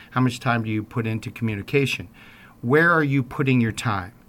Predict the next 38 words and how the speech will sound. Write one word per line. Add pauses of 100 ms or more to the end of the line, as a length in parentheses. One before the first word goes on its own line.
(320)
Your
most
valuable
thing
you
have
is
not
your
money. (500)
It's
not
your
house.
It's
not
your (120)
assets. (480)
Your (120)
personal
thing
that
you
have
is
time. (420)
You
don't
get
it
back. (380)
Where
are
you
spending
it
every
day?